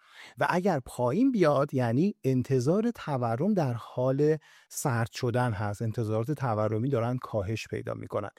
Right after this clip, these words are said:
اینجا بذار من یک اصطلاح دیگر رو هم اشاره کنم، اه، تحت عنوان، اه، پالا فایو وای فایو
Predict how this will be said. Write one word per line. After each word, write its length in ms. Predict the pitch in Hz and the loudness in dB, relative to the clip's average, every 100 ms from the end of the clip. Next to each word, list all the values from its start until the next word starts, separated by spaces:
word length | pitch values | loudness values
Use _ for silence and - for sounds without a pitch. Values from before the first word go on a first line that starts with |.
| - - | -20 -4
اینجا 220 | 269 285 | 0 2
بذار 200 | 330 302 | 2 2
من 200 | 277 262 | 2 4
یک 140 | 254 233 | 2 2
اصطلاح 480 | 214 - 170 196 208 | -2 0 2 2 2
دیگر 260 | 160 160 | 2 2
رو 60 | 170 | 2
هم 200 | 180 180 - - 143 | -2 -6 -10 -4 2
اشاره 400 | 143 135 123 165 | 4 4 4 2
کنم، 420 | 151 123 113 110 - - - | 0 0 -2 -4 -8 -10 0
اه، 220 | 127 120 | 2 2
تحت 320 | - 208 190 | 0 -2 2
عنوان، 520 | 180 147 160 175 190 - - - - | 2 2 2 2 0 -2 -16 -16 -2
اه، 260 | 143 123 110 | 0 0 -2
پالا 300 | - 135 147 156 | 0 4 4 2
فایو 540 | - - - 151 139 127 - - | -18 -8 2 4 4 0 -6 -12
وای 420 | 143 120 139 135 117 | -8 -2 2 2 0
فایو 460 | - 139 127 123 | -2 0 2 2